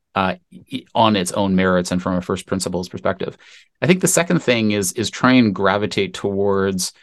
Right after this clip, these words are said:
um, problem solving as opposed to product sales. I think that i-, in a lot of cases,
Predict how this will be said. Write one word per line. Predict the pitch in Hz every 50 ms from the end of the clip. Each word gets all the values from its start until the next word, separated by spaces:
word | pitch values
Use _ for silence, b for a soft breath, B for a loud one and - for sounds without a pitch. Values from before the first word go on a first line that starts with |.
| b b b b _ -
um, | 98 98 95 95 95 90 92
problem | - - - 107 101 107 98 104 101 95
solving | 92 - 101 92 92 92 95 92 92 92 92
as | - 95 92
opposed | 95 85 - 101 95 95 92 90 - - -
to | - 98 92 90 90 90 90 90 B B _ _ _ -
product | - - 110 101 95 92 87 - -
sales. | - - - 90 82 76 71 65 - - - b b b b b b b
I | b 101
think | - - - 117 110 -
that | - 110 104 98 90 -
i-, | -
in | 113 104 - - 120 120
a | 110
lot | 107 107 110
of | 110 110
cases, | - 113 107 101 - 107 101 101 98 92 92 - -